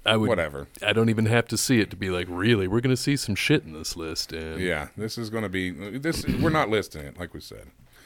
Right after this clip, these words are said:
Speaker 2: Um, so, a movie that's come out more recently that,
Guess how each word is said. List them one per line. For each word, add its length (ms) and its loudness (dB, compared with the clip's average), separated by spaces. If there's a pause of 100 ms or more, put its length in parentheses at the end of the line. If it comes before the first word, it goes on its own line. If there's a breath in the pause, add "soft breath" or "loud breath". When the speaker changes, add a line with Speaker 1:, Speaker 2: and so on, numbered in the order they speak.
(280 soft breath)
Speaker 2:
Um, 640 2 (1200 soft breath)
so, 680 8
a 100 -14
movie 280 0
that's 180 -4
come 100 -4
out 140 -2
more 160 0
recently 580 -2 (1040 soft breath)
that, 160 -6